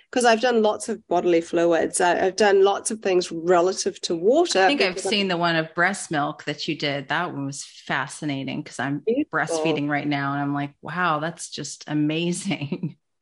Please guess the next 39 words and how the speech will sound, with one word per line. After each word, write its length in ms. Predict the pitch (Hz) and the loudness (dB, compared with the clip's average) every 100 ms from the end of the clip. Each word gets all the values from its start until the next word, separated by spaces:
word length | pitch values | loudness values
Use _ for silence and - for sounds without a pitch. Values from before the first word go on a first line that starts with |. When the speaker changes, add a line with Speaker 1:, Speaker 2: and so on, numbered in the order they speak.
| - - | -10 2
Speaker 1:
Well, 160 | 262 | 6
I 160 | 233 220 | 8 8
mean, 160 | 240 233 | 6 6
I 180 | 214 | 4
would 200 | 254 262 220 | 4 4 4
highly 260 | 196 214 | 4 6
recommend, 540 | 208 208 208 175 185 185 | 6 6 4 4 4 2
if 120 | - | 2
you're 200 | 180 - | 0 4
interested, 680 | 220 277 240 277 196 190 | 2 4 2 2 2 2
to 100 | 190 220 | 0 0
get 180 | 190 | 2
a 40 | 180 | 2
Petri, 440 | 180 254 285 233 | 0 -2 2 0
glass 380 | 208 202 196 214 | 2 4 4 2
Petri 400 | - 226 190 233 | 0 -2 2 2
dish 280 | 190 180 - - | 4 2 0 0
and 200 | 190 202 | 4 6
then 300 | 202 202 208 - - _ _ _ _ _ - | 6 4 0 -8 -14 _ _ _ _ _ 0
just 280 | 262 277 _ _ | 0 0 _ _
put 260 | - 311 311 | 0 0 0
some 540 | - 220 175 185 202 | 0 2 4 4 4
directly 720 | 208 185 214 269 180 202 214 | 4 4 6 4 6 4 6
Speaker 2:
Yeah. 60 | 190 - _ _ - | 4 0 _ _ 2
Speaker 1:
to 140 | 226 202 | 4 4
the 80 | 180 | 2
dish 480 | 247 311 208 202 - | 4 4 4 0 -2
and, 420 | 214 208 202 214 - | 0 2 2 0 -2
and, 240 | 214 196 - | 2 2 0
and 180 | 220 208 | 0 0
freeze 380 | - 247 269 254 | 4 4 4 2
it 160 | 220 - _ _ _ - - | 0 -2 _ _ _ -18 0
for 260 | 240 202 | 2 4
about 460 | - 196 190 185 - _ _ _ - | 2 2 4 4 0 _ _ _ -6
ten 320 | - 208 202 | 0 4 4
minutes 580 | 202 285 494 - - - - - _ _ _ - | 4 4 2 -2 -4 -6 -18 -20 _ _ _ 0
or 160 | 220 196 | 2 2
twelve 300 | - 226 226 | 2 2 4
minutes, 520 | 226 294 480 - | 2 2 0 -6